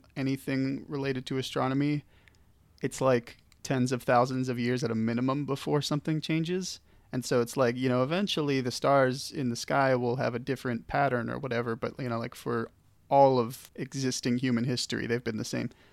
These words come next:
But it's interesting that Saturn is, like, or not Saturn, Jupiter is gonna be, you know, different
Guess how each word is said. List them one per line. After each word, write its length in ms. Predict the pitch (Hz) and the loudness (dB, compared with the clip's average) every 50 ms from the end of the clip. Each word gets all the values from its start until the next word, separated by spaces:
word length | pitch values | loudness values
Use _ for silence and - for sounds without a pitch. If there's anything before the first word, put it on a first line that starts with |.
| _ _ _ _ _ - | _ _ _ _ _ 0
But 140 | - 127 | 2 2
it's 100 | 123 - | 4 4
interesting 480 | 202 233 - - - - 135 120 113 117 _ _ _ _ _ _ - | 2 0 0 0 -2 0 0 0 -2 -4 _ _ _ _ _ _ -10
that 120 | - 123 - | -10 -8 -2
Saturn 380 | - 147 156 160 151 135 123 | 2 4 4 6 6 4 2
is, 120 | 120 120 123 | 2 2 2
like, 400 | 123 123 117 117 - - - _ _ _ _ _ _ _ _ _ _ _ - - | 2 2 2 0 -4 -10 -20 _ _ _ _ _ _ _ _ _ _ _ 0 0
or 100 | 127 123 | 2 2
not 160 | 123 123 - | 2 0 0
Saturn, 240 | - 120 117 117 127 | -4 -6 -6 -4 -2
Jupiter 340 | 147 147 160 160 165 151 127 | 2 2 2 4 4 2 4
is 80 | 120 120 | 2 2
gonna 180 | - 127 123 | 0 0 0
be, 400 | 117 123 123 120 120 117 117 120 _ _ _ _ _ _ | 2 2 2 4 4 2 0 -2 _ _ _ _ _ _
you 80 | - 135 | 0 2
know, 80 | 117 107 | 2 2
different 500 | - - 127 160 - - 147 - - - | 2 4 2 2 4 2 -2 -4 -4 -10